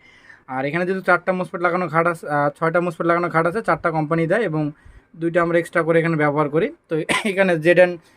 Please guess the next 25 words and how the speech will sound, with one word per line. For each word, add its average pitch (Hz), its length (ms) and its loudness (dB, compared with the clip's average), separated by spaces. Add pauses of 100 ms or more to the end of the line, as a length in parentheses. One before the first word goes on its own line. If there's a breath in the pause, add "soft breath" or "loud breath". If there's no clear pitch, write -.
(200 soft breath)
ডাবল 160 280 0
ফোর 160 200 0
যে 156 100 6
মসফেটটা 160 480 0
আছে, 202 220 -2 (600 loud breath)
<coughs> 226 360 4
সেটা 165 240 2
আমরা 165 160 2
ব্যবহার 151 280 4
করি, 170 220 2 (400 soft breath)
যেটা 156 200 -2
দিয়ে 160 120 2
আপনার 165 200 2
অনায়াসে 165 540 4
আপনার 151 280 0
একটা 165 160 -4
করে 165 120 2
মসফেট 165 320 0
দিয়ে 165 80 4
আপনার 160 200 -2
সত্তর 160 400 -2
ওয়াট 165 120 2
ব্যবহার 147 200 0
করতে 151 240 -8
পারবেন। 139 340 -2